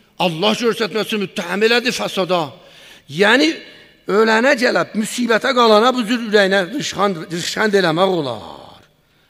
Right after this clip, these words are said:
Əmsal zəlzələdə fəqətcə insaniyyət nəzərdə olar. Poştu pərdə tamam töküldü çölə. Alan indi Türkiyə kömək gəlir, şükür olsun Allaha.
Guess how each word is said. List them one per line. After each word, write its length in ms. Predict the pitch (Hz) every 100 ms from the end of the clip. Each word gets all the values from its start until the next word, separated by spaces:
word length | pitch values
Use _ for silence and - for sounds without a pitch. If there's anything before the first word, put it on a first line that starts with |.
| _
Əmsal 440 | 202 202 240 294 302
zəlzələdə 520 | 247 202 160 151 202
fəqətcə 400 | 196 196 220 240 269
insaniyyət 560 | 185 156 135 127 131
nəzərdə 360 | 202 202 233 214
olar. 260 | 220 190 180 - _ -
Poştu 320 | 247 - -
pərdə 300 | 180 214 214 -
tamam 260 | - 294 254
töküldü 400 | - 113 117 95 -
çölə. 220 | - - - _ _ _ _ _ _ _ _ _ -
Alan 280 | 170 220 247
indi 260 | 214 160 180
Türkiyə 600 | - 175 - 160 170 180 135 95 - - _ - _
kömək 460 | - 170 190 202 -
gəlir, 240 | 190 185
şükür 420 | 190 - 277 - 185
olsun 260 | 147 147 139
Allaha. 400 | 123 120 101